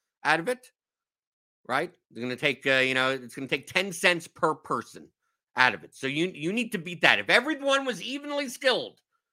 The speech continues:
everyone, we ran this out in infinite amount of times, right? And everyone played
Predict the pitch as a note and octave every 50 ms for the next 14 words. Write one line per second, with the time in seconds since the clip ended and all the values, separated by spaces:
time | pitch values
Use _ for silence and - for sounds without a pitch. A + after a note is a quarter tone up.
0 | _ _ _ _ _ _ _ C#3 E3 F3+ F#3 G#3 G3 F3+ E3+ D3 B2+ B2+ A#2+ A#2
1 | D3 D#3 E3 F3 F3 F3+ E3+ D3+ - E3 C#3 A#2 G2 F#2+ - _ A#2+ C3+ C#3 C3+
2 | _ _ E3+ D3+ D#3+ - - E3+ D#3+ D#3 D3 D3+ D3+ D3 C#3+ C#3 C#3 C#3 - _
3 | - B2 G#2 A2+ A#2+ A#2+ - - _ - - _ _ _ _ _ _ _ _ -
4 | G2 G2 G2 F#2+ F#2+ G2+ - - A#2+ C3+ C#3 C#3 D3 D#3 D#3 D3+ D#3 D#3 D3+ C#3+
5 | - - D3+ C#3+ C3+ A#2+ G#2+ G2+ -